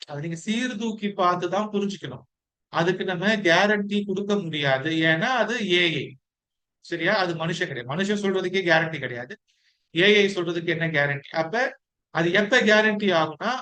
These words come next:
நூறு ஜாதகம் பார்த்துட்ட பிறகு, ஐந்நூறு ஜாதகம் பார்த்துட்ட பிறகு இது கரெக்டா வருது. எக்ஸாம்பிளுக்கு நம்ம இன்னைக்கு ஒரு ரிப்போர்ட் போடுறோம்னா, இந்த வாரம் ஃபுல்லா நீங்க யூஸ் பண்ணீங்கன்னா, உங்க ஜாதகத்துல போட்டு, "சார், இது இவ்வளவு கரெக்டா வருது, இது தப்பா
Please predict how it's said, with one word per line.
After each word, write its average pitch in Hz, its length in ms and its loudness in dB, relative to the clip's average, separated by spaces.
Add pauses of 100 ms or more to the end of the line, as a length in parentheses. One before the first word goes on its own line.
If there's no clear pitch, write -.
நூறு 202 260 2
ஜாதகம் 196 520 2
பார்த்துட்ட 160 300 -2
பிறகு, 156 220 -2
ஐந்நூறு 190 360 2
ஜாதகம் 180 440 0
பார்த்துட்ட 160 320 0
பிறகு 165 260 -2 (1000)
இது 175 120 2
கரெக்டா 185 460 4
வருது. 143 300 -2 (840)
எக்ஸாம்பிளுக்கு 180 680 2
நம்ம 180 200 -2
இன்னைக்கு 165 420 -4
ஒரு 160 160 0
ரிப்போர்ட் 180 360 0 (100)
போடுறோம்னா, 170 460 2 (420)
இந்த 170 160 2
வாரம் 196 320 4
ஃபுல்லா 202 200 2
நீங்க 196 180 2
யூஸ் 180 280 -4
பண்ணீங்கன்னா, 160 560 -4 (100)
உங்க 180 160 -2
ஜாதகத்துல 170 580 2
போட்டு, 165 360 -4
"சார், 175 220 2
இது 165 200 -4
இவ்வளவு 165 360 0
கரெக்டா 170 340 2
வருது, 160 140 -2
இது 165 140 -2
தப்பா 160 280 4